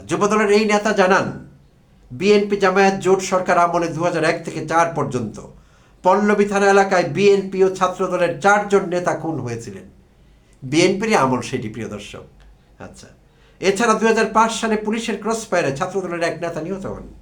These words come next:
এখন আবার যুবদল নেতা হত্যাকাণ্ডের শিকার হলেন। তো পুরো যুবদলের মধ্যে আতঙ্ক ছড়িয়ে পড়েছে, আর ছড়িয়ে পড়বেই তো।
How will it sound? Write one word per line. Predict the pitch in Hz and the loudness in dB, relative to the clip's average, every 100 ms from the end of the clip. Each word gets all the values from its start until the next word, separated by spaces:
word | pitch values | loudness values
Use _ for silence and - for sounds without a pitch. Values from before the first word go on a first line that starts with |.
| - - _ _ _ _ _ _ - | -20 -20 _ _ _ _ _ _ -2
এখন | 185 214 220 | -2 0 0
আবার | 220 214 | 2 2
যুবদল | 208 202 202 | 2 2 2
নেতা | 190 190 180 | 2 0 -2
হত্যাকাণ্ডের | 180 180 170 156 143 | -4 -4 -4 -4 -4
শিকার | - - 131 | -6 -4 -4
হলেন। | 110 104 98 - - - _ _ _ _ _ _ _ _ _ - - _ _ _ _ _ _ _ - | -4 -8 -10 -16 -20 -20 _ _ _ _ _ _ _ _ _ -20 -20 _ _ _ _ _ _ _ 0
তো | 202 196 | 0 0
পুরো | 226 233 | -2 -2
যুবদলের | - 208 208 208 220 220 | -2 -2 0 0 2 0
মধ্যে | 208 202 | 0 2
আতঙ্ক | 180 180 160 139 | 2 0 -6 -8
ছড়িয়ে | 156 127 113 | -4 -4 -4
পড়েছে, | 107 95 - - | -8 -12 -16 -6
আর | 147 175 - | -2 -2 -6
ছড়িয়ে | - 202 214 196 | -4 -2 0 0
পড়বেই | 185 208 214 | 0 2 -4
তো। | 107 98 | -6 -12